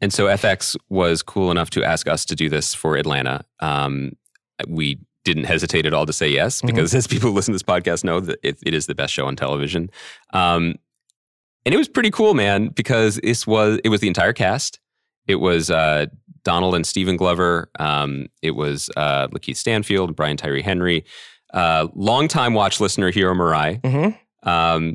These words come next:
Speaker 1: it was great to finally meet him.
Speaker 2: Stephanie Robinson.
Speaker 1: Stephanie Robinson, one of the writers on the show, Diane McGonigal, an executive producer, and the enigmatic Zazie Beetz.
Speaker 2: Mm-hmm.
Speaker 1: Zazie Beetz. Just background, guys.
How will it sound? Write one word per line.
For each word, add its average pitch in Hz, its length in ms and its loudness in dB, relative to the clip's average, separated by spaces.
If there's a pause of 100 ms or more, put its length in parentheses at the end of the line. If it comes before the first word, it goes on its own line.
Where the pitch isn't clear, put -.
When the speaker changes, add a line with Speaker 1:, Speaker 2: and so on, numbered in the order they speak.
Speaker 1:
it - 80 -20
was - 100 -12
great 92 220 2
to 90 60 -4
finally 87 240 0
meet 85 160 0
him. 78 240 -2
Speaker 2:
Stephanie 123 300 0
Robinson. 135 400 2
Speaker 1:
Stephanie 90 240 2
Robinson, 95 520 2
one 82 60 2
of 80 60 2
the 82 60 0
writers 110 320 2
on 98 80 2
the 95 40 2
show, 95 220 2
Diane 82 340 0
McGonigal, 82 380 0
an 80 80 -2
executive 80 380 -4
producer, 90 500 0 (400)
and 123 340 2 (240)
the 113 160 0
enigmatic 156 800 2 (680)
Zazie 95 460 0
Beetz. 92 420 -4
Speaker 2:
Mm-hmm. 156 300 -4 (200)
Speaker 1:
Zazie 90 400 -2
Beetz. - 400 -8 (500)
Just 165 220 0 (300)
background, 127 400 2
guys. 85 300 2